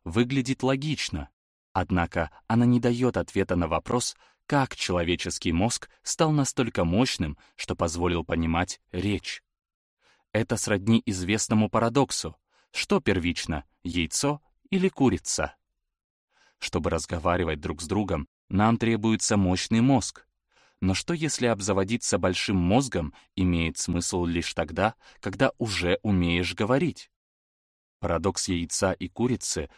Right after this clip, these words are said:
можно разрешить, если предположить, что большой мозг возник по причинам, не связанным с речью,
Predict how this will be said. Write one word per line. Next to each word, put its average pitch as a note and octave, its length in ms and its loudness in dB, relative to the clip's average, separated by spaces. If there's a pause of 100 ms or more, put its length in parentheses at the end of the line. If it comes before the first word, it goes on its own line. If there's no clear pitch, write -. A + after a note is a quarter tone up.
(160)
можно C#3+ 320 0
разрешить, F#2 580 -2 (160)
если D3 360 -2
предположить, G2+ 600 0
что - 180 -4
большой F2 400 0
мозг F2 400 -2 (180)
возник F2+ 420 -2
по - 100 -4
причинам, A#2+ 640 0 (180)
не D3+ 140 2
связанным F#2+ 680 2
с - 140 -2
речью, C3 480 -2